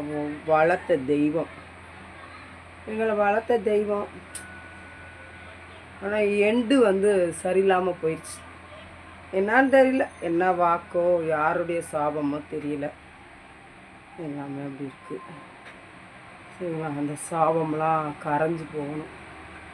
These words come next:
நல்லா இருக்கணும் நாங்க. எனக்கு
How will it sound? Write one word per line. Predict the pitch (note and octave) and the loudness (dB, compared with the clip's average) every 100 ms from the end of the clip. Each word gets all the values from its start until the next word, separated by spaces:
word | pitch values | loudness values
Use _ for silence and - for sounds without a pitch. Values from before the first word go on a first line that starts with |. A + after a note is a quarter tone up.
| - - | -14 -8
நல்லா | E3 E3 E3+ | -2 0 0
இருக்கணும் | F3 - E3+ D#3+ | -4 -6 -6 -4
நாங்க. | D#3 D#3 F3+ - - - - D5+ - - D5+ D5 - - - F5 F#5 F#5 F#5 F#5 F5+ F5 E5+ - - - - - - - A#3 B3 C4+ C4+ C#4 - - - - - - - - - - - - | -6 -8 -10 -12 -18 -18 -18 -16 -16 -16 -14 -14 -16 -16 -16 -14 -14 -14 -14 -14 -14 -14 -14 -16 -16 -16 -16 -16 -16 -14 -10 -4 4 4 4 0 -4 -10 -12 -14 -16 -16 -16 -16 -16 -16 -2
எனக்கு | A#3 A3 G3 | 2 2 4